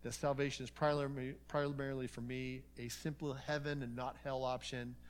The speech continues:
And you guys hear it all the time, even in the church, where God is not the authority or God is not the center of our lives. God is the authority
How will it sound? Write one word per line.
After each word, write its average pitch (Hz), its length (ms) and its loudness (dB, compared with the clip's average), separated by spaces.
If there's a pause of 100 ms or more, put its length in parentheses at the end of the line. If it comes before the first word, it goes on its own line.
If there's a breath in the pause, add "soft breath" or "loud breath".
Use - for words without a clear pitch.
(480 loud breath)
And 135 140 0
you 147 60 2
guys 147 180 4
hear 143 160 2
it 135 40 4
all 143 120 6
the 147 40 2
time, 135 360 -2
even 151 180 2
in 135 60 2
the 123 60 -2
church, 147 480 0 (380 soft breath)
where 135 140 -2 (160)
God 143 220 4
is 120 120 -2
not 143 300 0
the 143 80 -2
authority 135 560 -2
or 127 120 -6
God 127 220 0
is 113 100 -8
not 127 180 -6
the 131 60 -8
center 131 480 -4
of 107 80 -8
our 110 100 -2
lives. 117 540 -2 (480 loud breath)
God 135 220 4
is 117 120 -4
the 123 120 -6
authority 117 460 -4